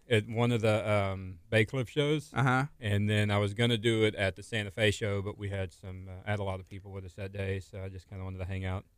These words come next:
Speaker 2: You didn't wanna show off?
Speaker 1: No.
Speaker 2: Be the star?
Speaker 1: No. No, because Chevy just makes fun of me. He's like, "Man, your bell ringing's weak." I'm like, "Well,
Speaker 2: <laughs>
Speaker 1: give me a bell. Let's practice at the house, bro." You know?
Speaker 2: Oh, man.
Speaker 1: First time ringing the bell.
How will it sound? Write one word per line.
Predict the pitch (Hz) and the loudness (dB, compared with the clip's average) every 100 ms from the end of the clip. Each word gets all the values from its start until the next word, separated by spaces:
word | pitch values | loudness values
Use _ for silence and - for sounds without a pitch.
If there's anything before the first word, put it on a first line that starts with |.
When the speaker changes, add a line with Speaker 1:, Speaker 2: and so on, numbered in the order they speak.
| _ _ - | _ _ 4
Speaker 2:
You | 160 | 6
didn't | 190 | 8
wanna | 190 180 | 8 6
show | - 185 | 8 8
off? | 160 175 240 - - | 10 8 6 0 -16
Speaker 1:
No. | 107 - - | -14 -12 -2
Speaker 2:
Be | 147 | 4
the | 180 | 4
star? | - 165 156 180 214 240 | 6 8 10 8 4 -2
Speaker 1:
No. | 101 92 98 92 _ _ _ _ - | -10 -10 -14 -18 _ _ _ _ 4
No, | 208 | 6
because | 120 113 131 | 8 6 2
Chevy | - 175 165 110 104 _ _ - | 6 8 8 4 -2 _ _ -8
just | 120 | 0
makes | 131 107 | 2 0
fun | - 131 | 2 0
of | 107 | 0
me. | |
He's | 95 | -6
like, | 98 | -4
"Man, | 107 143 143 | 4 6 6
your | 117 | 6
bell | 127 160 | 10 10
ringing's | 165 123 120 113 | 10 8 4 2
weak." | 110 180 220 | 8 8 8
I'm | 123 | 2
like, | 127 123 117 | 4 4 4
"Well, | 113 165 185 190 185 | 4 6 6 6 4
Speaker 2:
<laughs> | 180 170 175 170 - 160 170 | 4 2 2 2 4 4 6
Speaker 1:
give | 123 | 8
me | 160 | 8
a | |
bell. | 175 143 156 | 8 10 12
Let's | 156 - | 10 8
practice | 147 139 143 151 | 10 10 8 4
at | 170 | 8
the | 160 | 10
house, | 180 226 | 10 8
bro." | - 123 147 196 _ 226 226 226 220 214 101 | 6 6 6 4 _ 2 2 -2 -6 -6 -6
You | 101 | -4
know? | 110 147 143 135 123 | 0 2 2 2 0
Speaker 2:
Oh, | |
man. | 117 110 107 101 | -2 -4 -4 -4
Speaker 1:
First | 147 143 - | -2 -2 -2
time | 147 | -6
ringing | 156 165 | -4 -4
the | 170 | 0
bell. | 175 214 107 | 4 4 2